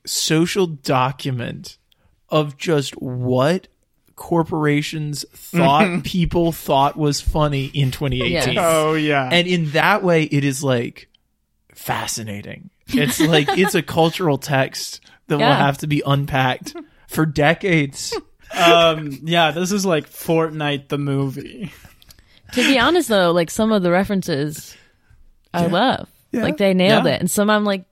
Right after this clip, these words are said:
Speaker 3: "No, I don't like that."
Speaker 2: <laughs>
Speaker 3: But, like, they mention Babs, you know,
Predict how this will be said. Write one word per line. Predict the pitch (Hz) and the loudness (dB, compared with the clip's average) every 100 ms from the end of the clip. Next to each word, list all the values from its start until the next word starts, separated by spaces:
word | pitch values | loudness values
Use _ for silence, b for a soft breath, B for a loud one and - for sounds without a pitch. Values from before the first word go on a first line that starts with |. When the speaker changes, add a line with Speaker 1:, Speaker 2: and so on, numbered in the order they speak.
| _ | _
Speaker 3:
"No, | 196 196 190 185 185 185 190 | -6 -2 0 2 0 0 -4
I | 180 190 | -4 -2
don't | 202 208 170 | 0 0 -2
like | 165 - | -6 -6
that." | 147 147 143 - - - | -4 -4 -4 -6 -16 -20
Speaker 2:
<laughs> | _ _ _ - - 392 - 330 | _ _ _ -20 -14 -12 -12 -4
Speaker 3:
But, | 208 185 | -2 0
like, | 190 180 - | 0 -2 -2
they | 185 | 0
mention | 175 170 - 175 160 165 - - _ | 0 -2 -2 -4 -4 -6 -10 -20 _
Babs, | 175 156 160 185 180 | -2 0 0 -2 -4
you | 160 | -4
know, | 160 180 | -4 -4